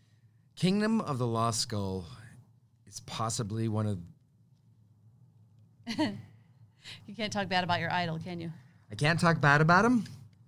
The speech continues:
Speaker 1: but that was so bad. It was so bad.
Speaker 2: And finally, in nerd news,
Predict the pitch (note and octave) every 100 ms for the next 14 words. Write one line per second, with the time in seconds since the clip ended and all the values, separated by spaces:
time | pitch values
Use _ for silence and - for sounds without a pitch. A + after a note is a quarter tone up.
0 | _ _ C3 G#3+ G#3+ D3 - - D3+ -
1 | - - G#3 G#3+ F3 F3 G3 F#3 A#2+ A2+
2 | D3+ - - - - C3+ B3 - - -
3 | - - - - - B3 E4 G#3+ A#2 -
4 | - - - - A3 A3 - A3 B3+ D4
5 | A3+ G3 F3 F#3+ F#3 F3 E3+ E3+ E3 F#3
6 | A3+ -